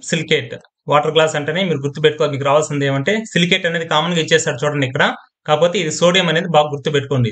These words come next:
సోడియం సిలికేట్ నే వాటర్ గ్లాస్ అనేసి అంటారు, జలకాచం. ఓకే, అచ్చ తెలుగులో. ఓకే అండి, బాగా గుర్తుపెట్టుకోండి. వాటర్ గ్లాస్ అంటే మీకు ఏం రావాలి? సోడియం సిలికేట్. సోడియం అనేది గుర్తు రావాలి, సిలికేట్ కామన్ గా ఇచ్చేస్తాడు కాబట్టి సోడియం సిలికేట్. ఓకే,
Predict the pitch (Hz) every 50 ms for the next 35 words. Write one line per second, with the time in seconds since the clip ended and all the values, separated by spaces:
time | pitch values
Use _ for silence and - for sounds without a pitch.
0 | 110 - - 165 175 170 180 180 175 165 170 - 165 160 156 - - 156 156 -
1 | 165 202 247 - - - _ _ _ _ 147 151 151 151 147 139 147 151 156 151
2 | 147 139 143 139 - 135 127 123 131 123 117 113 - _ _ _ _ _ _ _
3 | - 123 143 147 156 151 - 143 139 131 - 151 143 - - - - _ _ -
4 | 127 120 160 156 - - 143 123 - 147 123 156 135 131 131 131 127 123 - 143
5 | 143 131 123 151 147 151 165 208 - 233 - _ _ _ _ _ 139 135 139 135
6 | 143 143 - 135 143 135 - 151 156 156 160 143 143 147 151 156 147 151 151 147
7 | - 151 135 151 151 147 143 123 151 151 156 151 151 147 147 151 185 240 285 -
8 | _ _ _ _ - - - 156 156 151 165 196 220 220 202 - 151 143 131 131
9 | 156 151 139 120 120 113 - - _ _ _ _ _ _ _ _ _ _ _ _
10 | - - 160 160 160 160 156 147 151 170 180 151 147 139 127 156 147 139 135 139
11 | 131 120 143 147 139 - 156 - - 147 147 147 147 147 139 123 151 143 - 151
12 | 147 131 135 131 135 - 277 320 - - _ - - - 160 156 147 175 247 -
13 | - - _ _ _ - - 156 143 139 - 139 123 117 - 127 - - - -
14 | _ _ _ _ _ _ - 147 147 196